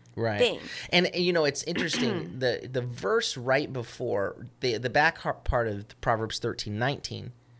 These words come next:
Speaker 1: um, says, "Fools detest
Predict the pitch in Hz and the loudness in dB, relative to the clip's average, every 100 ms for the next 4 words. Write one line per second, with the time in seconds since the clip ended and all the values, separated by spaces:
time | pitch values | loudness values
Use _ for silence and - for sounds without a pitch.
0 | - - _ - 107 98 92 - - 101 | -20 -20 _ -6 -4 -2 -6 -6 0 0
1 | 101 - - _ - - - 180 190 196 | 0 -4 -12 _ -20 -18 0 4 4 4
2 | 160 147 139 147 120 120 - | 0 -2 0 2 2 2 -4